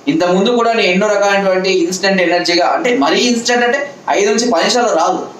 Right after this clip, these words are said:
సుమారుగా ఒక గంట నుంచి రెండు గంటలలో మనకు మంచి ప్రేరేపణ కలిగించే, ఒక మంచి, ఆ, ఆ, స్తంభన ఇచ్చేటువంటి ఎన్నో రకాలైనటువంటి చిట్కాలు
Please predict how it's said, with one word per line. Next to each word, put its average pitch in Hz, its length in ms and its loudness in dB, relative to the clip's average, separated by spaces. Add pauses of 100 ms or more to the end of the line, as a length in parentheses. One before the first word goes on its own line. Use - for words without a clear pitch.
(160)
సుమారుగా 233 320 0
ఒక 208 220 0
గంట 180 180 0
నుంచి 214 180 -2
రెండు 180 240 0
గంటలలో 185 480 0 (240)
మనకు 294 220 0
మంచి 247 380 0
ప్రేరేపణ 208 540 0
కలిగించే, 175 500 0
ఒక 165 160 0
మంచి, 185 500 0
ఆ, 147 100 0 (520)
ఆ, 139 160 2
స్తంభన 190 520 0
ఇచ్చేటువంటి 170 520 0
ఎన్నో 180 140 0
రకాలైనటువంటి 175 520 -2
చిట్కాలు 185 400 -2